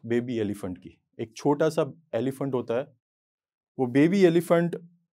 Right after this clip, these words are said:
आप अगर देखोगे, तो उनको पैर में एक चेन से बांधा जाता है। जो मुहूर्त होता है, वो चेन से, छोटी सी चेन से वो बेबी एलिफेंट को बांधता है। और होता ये है कि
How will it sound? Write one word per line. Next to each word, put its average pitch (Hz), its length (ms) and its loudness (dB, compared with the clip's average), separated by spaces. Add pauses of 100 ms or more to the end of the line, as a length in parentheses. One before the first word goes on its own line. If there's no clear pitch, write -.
(120)
आप 143 160 2
अगर 151 220 4
देखोगे, 131 540 0
तो 139 320 -8
उनको 147 440 4 (360)
पैर 165 280 4
में 185 160 -2
एक 175 240 0 (160)
चेन 170 260 2
से 170 140 0
बांधा 123 320 2
जाता 95 280 -4
है। 95 80 -6
जो 127 240 0
मुहूर्त 147 380 -2
होता 131 220 0
है, 143 220 -2 (260)
वो 151 60 -6
चेन 196 420 -2
से, 190 120 4
छोटी 180 400 2
सी 185 120 -4
चेन 160 520 -2
से 214 180 4
वो 160 280 -2
बेबी 131 320 -2
एलिफेंट 127 360 -2
को 185 120 -4
बांधता 85 400 -8
है। - 100 -18 (920)
और 165 140 6
होता 185 280 10
ये 208 220 6
है 180 240 8 (540)
कि 214 440 0